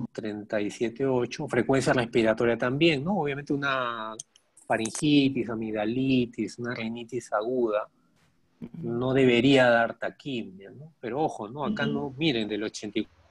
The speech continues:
Speaker 1: cuatro no es frecuencia respiratoria más de treinta, ¿no? Es más de veinticuatro. Esputo también, ¿no? Eh, una neumonía, una bronquitis puede dar esputo. Entonces, por eso solamente le ponen un, un punto, nada más, ¿no?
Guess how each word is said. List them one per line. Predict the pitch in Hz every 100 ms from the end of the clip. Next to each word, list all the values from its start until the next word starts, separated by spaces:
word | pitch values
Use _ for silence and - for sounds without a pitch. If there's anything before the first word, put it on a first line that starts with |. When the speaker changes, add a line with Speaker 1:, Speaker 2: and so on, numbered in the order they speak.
| _
Speaker 1:
cuatro | 151 151 160
no | 143 160
es | -
frecuencia | 139 139 -
respiratoria | - 107 117
más | 123
de | 113
treinta, | - 143 131 - -
¿no? | - _ _ _ _ _ _ -
Es | 117 123
más | 117
de | 113
veinticuatro. | 104 - _ 127 117 - - _ _ - _ _ _ _ _ _ _ _ - _ - _ _
Esputo | 139 - - 240 185 120 113
también, | 110 107 104 101 123
¿no? | 180 185 _ _ _ -
Eh, | 139 139 143 143
una | 147 165 196
neumonía, | 196 180 165 156 160 185 196
una | 190 185 185 175 165 147 123 113 117
bronquitis | 123 139 151 226 226 185
puede | 175 160
dar | 156
esputo. | 135 - 156 120 104 - _ _ _ _ _ _
Entonces, | - 120 -
por | 123
eso | 143
solamente | 120 127 127 123 127
le | 110
ponen | 110 110 107
un, | 104 107 -
un | 123 107 107
punto, | 143 117 90 107
nada | 107 101 101
más, | 98 -
¿no? | 147